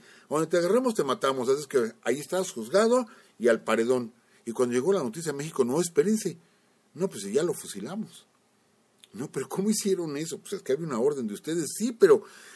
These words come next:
era como para espantarlo, ¿no? No lo queríamos fusilar". Pero se le fusiló, se le fusiló en Padilla, Tamaulipas.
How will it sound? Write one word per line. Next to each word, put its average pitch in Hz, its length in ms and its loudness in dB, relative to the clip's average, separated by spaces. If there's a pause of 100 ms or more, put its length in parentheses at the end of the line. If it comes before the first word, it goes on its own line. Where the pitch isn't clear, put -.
(140)
era 220 220 0
como 240 240 0
para 180 160 2
espantarlo, 156 880 -4
¿no? 147 160 -4
No 190 140 2
lo 220 120 4
queríamos 208 520 0
fusilar". 123 580 -6 (480)
Pero 156 160 -8
se 180 120 -2
le 165 100 -6
fusiló, 165 440 -8 (800)
se - 140 0
le 135 80 -6
fusiló 127 340 -6
en 156 80 -6
Padilla, 110 480 -8 (920)
Tamaulipas. 101 760 -6